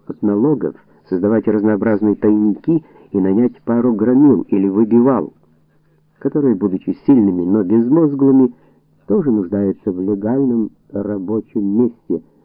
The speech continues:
чтобы замаскировать своё обычное занятие, охрану благополучия хозяина. Джим занимался торговлей металлоломом и владел автомобильной стоянкой.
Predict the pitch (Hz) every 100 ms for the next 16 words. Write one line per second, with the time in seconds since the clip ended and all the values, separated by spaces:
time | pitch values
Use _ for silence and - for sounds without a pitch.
0 | _ 101 98 92 117 104 117 107 117 104
1 | _ 101 101 101 101 120 - - 87 87
2 | 98 117 160 160 139 127 _ _ _ -
3 | 92 - 139 156 139 117 107 98 90 101
4 | 101 - 92 - 92 82 80 73 - -
5 | _ _ _ _ _ _ _ _ _ _
6 | _ _ _ _ _ _ _ _ _ _
7 | _ _ _ _ _ _ _ _ 90 110
8 | 208 190 190 185 196 185 175 165 151 156
9 | 165 151 135 127 127 117 110 113 160 175
10 | 170 165 _ _ _ - 110 107 107 147
11 | 147 123 - 113 98 123 127 120 120 -
12 | 117 90 78 - -